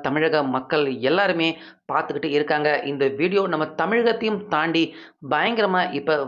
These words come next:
வைரல் ஆகிக்கிட்டு வருது. அதே போல இந்த பக்கம் பாத்தீங்கன்னா, திருப்பரங்குன்றம் மலை விவகாரத்துல தமிழக அரசு அவங்க எந்த அளவுக்கெல்லாம் இந்துக்களை வஞ்சிக்கிற மாதிரி, எந்த அளவுக்கெல்லாம் மோசமாக செயல்பட்டாங்க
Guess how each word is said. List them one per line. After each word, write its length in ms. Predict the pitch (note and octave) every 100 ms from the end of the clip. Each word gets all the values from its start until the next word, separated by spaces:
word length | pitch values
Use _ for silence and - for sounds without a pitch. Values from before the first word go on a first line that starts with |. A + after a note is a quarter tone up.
| A#2+
வைரல் 340 | D3 F3+ F#3
ஆகிக்கிட்டு 440 | C#3 C#3 C3+ C#3 D3+
வருது. 340 | C#3 C#3 D3 D#3+ D3+ - - _ -
அதே 180 | G3 C#4
போல 200 | C#4 B3+ A#3+ F3
இந்த 180 | G3+ A#3
பக்கம் 260 | A3 G#3
பாத்தீங்கன்னா, 300 | F3+ E3+ E3 E3+
திருப்பரங்குன்றம் 840 | - C#4 C4 A#3 G#3+ E3+ E3 E3+
மலை 160 | D3 D#3 D#3+
விவகாரத்துல 560 | D3 D3 D3+ D3+ D3+ D3+ - - _
தமிழக 340 | D#3+ E3 E3+ E3
அரசு 340 | C#3 D3+ - D#3+ D#3+ -
அவங்க 240 | - E3+ D#3+ C3
எந்த 260 | D#3+ B3 B3+
அளவுக்கெல்லாம் 520 | B3 B3 A3+ F#3 F#3 -
இந்துக்களை 400 | E3 E3+ D#3 D#3
வஞ்சிக்கிற 400 | C3+ C#3 D#3+ D3+
மாதிரி, 260 | D3 C#3+ D3+ C#3+ - -
எந்த 200 | E3+ G#3+
அளவுக்கெல்லாம் 520 | B3+ A3 F#3+ F3 E3 C3+
மோசமாக 680 | C3 F3 F3+ D#3+ C#3+ D3 D3 - -
செயல்பட்டாங்க 680 | - G#3 C4 G3 F3+ D#3+ D#3+